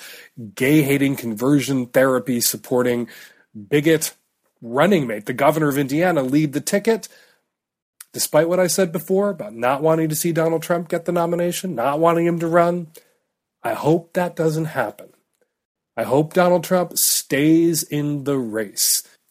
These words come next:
because the toxins have been unleashed. The poison has been introduced, and we are suffering. And we should get what little benefit we can out of that, which is now what?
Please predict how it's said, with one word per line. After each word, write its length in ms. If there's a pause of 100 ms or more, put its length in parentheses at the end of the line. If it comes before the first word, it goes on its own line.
(220)
because 320
the 80
toxins 480
have 140
been 120
unleashed. 580 (320)
The 60
poison 540
has 160
been 160
introduced, 640
and 180
we 140
are 140
suffering. 760 (300)
And 180
we 120
should 280
get 320 (220)
what 240
little 220
benefit 600
we 160
can 460
out 220
of 100
that, 240
which 180
is 200
now 360
what? 360